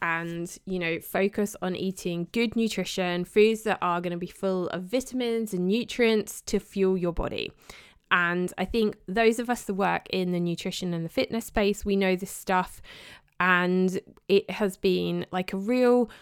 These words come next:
like, battle sometimes, certainly for myself, and then also for the, for the ladies that I have worked with, is we have been, like, working out and we have been eating, like, low calorie diets,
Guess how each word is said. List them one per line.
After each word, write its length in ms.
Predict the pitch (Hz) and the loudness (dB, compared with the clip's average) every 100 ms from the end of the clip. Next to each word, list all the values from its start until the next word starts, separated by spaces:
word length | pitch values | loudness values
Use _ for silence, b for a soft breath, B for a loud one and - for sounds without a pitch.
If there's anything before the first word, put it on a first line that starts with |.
| B 214 | B -4
like, 320 | 202 - - | -4 -4 -2
battle 460 | 294 - - 214 | -2 -2 -2 -2
sometimes, 920 | 190 170 170 - 156 156 190 226 - | 0 -4 -4 -6 -8 -4 -4 -6 -6
certainly 300 | - 240 269 | -2 0 -2
for 160 | 247 262 | -4 -2
myself, 560 | 214 180 165 165 220 196 | -2 -2 -2 -2 0 0
and 120 | 196 | 0
then 200 | 185 185 | 0 -2
also 340 | 190 190 170 | -4 -4 -6
for 140 | 175 180 | -6 -8
the, 100 | 175 _ - - | -8 _ -20 -6
for 100 | 180 | -2
the 260 | 175 170 - - - | 0 -2 -6 -16 -10
ladies 480 | 180 190 180 180 - | -2 0 2 0 -4
that 140 | - | -4
I 100 | 170 | -2
have 180 | 175 170 | -2 0
worked 320 | 196 196 - | 0 0 -4
with, 280 | - - 190 B B B | -8 -8 -10 B B B
is 360 | - 202 196 190 - | 4 4 4 0 -6
we 480 | 202 240 254 254 | -2 0 0 0
have 480 | 233 - 214 208 196 - | -2 -4 -2 -2 -6 0
been, 360 | 202 196 190 185 B B B - | 2 4 0 -4 B B B -12
like, 100 | - | -6
working 600 | 190 240 254 - 311 254 | 4 6 6 4 -2 -2
out 420 | 156 180 262 - B B B B _ | 0 0 -2 -6 B B B B _
and 480 | 202 190 185 185 185 - | 0 0 0 -2 -4 -2
we 300 | 202 208 202 | 0 0 0
have 240 | 196 196 | -4 -2
been 220 | 196 190 | -4 -2
eating, 520 | 190 190 - 180 175 180 - | -4 -4 -2 -2 0 -4 -6
like, 200 | 175 160 | -6 -4
low 400 | 175 180 202 240 | 0 4 4 4
calorie 380 | 262 269 254 254 | 0 -2 0 0
diets, 640 | 220 190 180 180 - - | 0 -2 0 -2 -2 -8